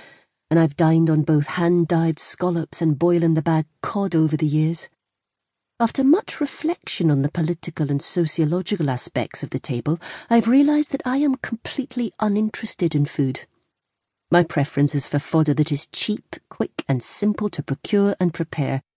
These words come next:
whilst providing the requisite nutrients to enable a person to stay alive. After I've washed up, I read a book, or sometimes I watch television if there's a programme the Telegraph has recommended that day.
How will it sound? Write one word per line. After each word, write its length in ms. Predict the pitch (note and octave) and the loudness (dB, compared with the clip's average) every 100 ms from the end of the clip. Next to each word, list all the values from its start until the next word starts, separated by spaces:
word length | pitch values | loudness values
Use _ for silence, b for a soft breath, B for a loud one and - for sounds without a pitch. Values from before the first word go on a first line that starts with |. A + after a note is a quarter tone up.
| - | 0
whilst 200 | D#3+ - | 0 2
providing 400 | F3 E3 E3 E3 | 0 2 4 4
the 100 | E3 | 4
requisite 460 | F#3 C4+ - F3+ - | 4 0 -2 -4 2
nutrients 560 | C4+ - D#3+ F3 - | 2 2 0 -2 -4
to 100 | - | -4
enable 300 | F#3 F#3+ F#3+ | -2 -2 -2
a 60 | F#3 | -6
person 400 | - G3 - G3+ | -4 -6 -4 -6
to 80 | G3+ | -6
stay 240 | - A3 | -2 -2
alive. 460 | G#3+ B3+ A3+ E3+ - _ _ _ _ _ _ _ _ _ _ - | -2 -2 -2 -4 -8 _ _ _ _ _ _ _ _ _ _ 2
After 220 | C#4+ - | 4 4
I've 140 | F#3+ | 2
washed 260 | E3 D3+ - | 2 2 0
up, 300 | F3+ - - - | -4 -4 -14 -4
I 40 | |
read 180 | G#3 A#3 | 0 0
a 40 | C4+ | 0
book, 440 | F4 - - - _ _ - | -2 -2 -10 -10 _ _ -2
or 120 | D3+ | -2
sometimes 640 | D3 C#3 C3+ C#3+ B2 A#2+ | 0 0 -2 -2 -2 -2
I 60 | C3 | -2
watch 300 | C3 C#3 - | -2 -2 -6
television 560 | - E3 F3+ C4 - C#3 | -2 -2 0 -2 0 -2
if 80 | |
there's 160 | - C3+ | -2 -6
a 40 | |
programme 500 | C3+ - D3 C#3+ C3 | -4 0 0 2 -2
the 60 | C3 | -2
Telegraph 600 | - G3 F#3 D#3+ B2 A#2+ | -4 -2 -2 0 -4 -4
has 160 | C3 C3 | -6 -4
recommended 560 | C3 D3+ C#3 C3 C3 | -2 2 2 0 -2
that 200 | - - | -4 -6
day. 300 | - B2+ D3+ | -2 -2 -2